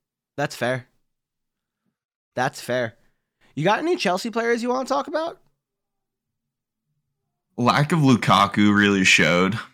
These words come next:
Speaker 2: despite having twenty-five shots on target.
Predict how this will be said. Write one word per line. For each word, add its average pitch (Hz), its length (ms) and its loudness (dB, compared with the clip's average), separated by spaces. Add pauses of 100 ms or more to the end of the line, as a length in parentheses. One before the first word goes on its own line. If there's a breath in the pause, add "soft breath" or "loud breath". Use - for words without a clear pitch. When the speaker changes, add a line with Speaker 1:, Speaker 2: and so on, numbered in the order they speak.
(320)
Speaker 2:
despite 95 560 0
having 90 520 0
twenty-five 80 600 -2
shots 73 360 0
on 76 160 -2
target. 92 540 0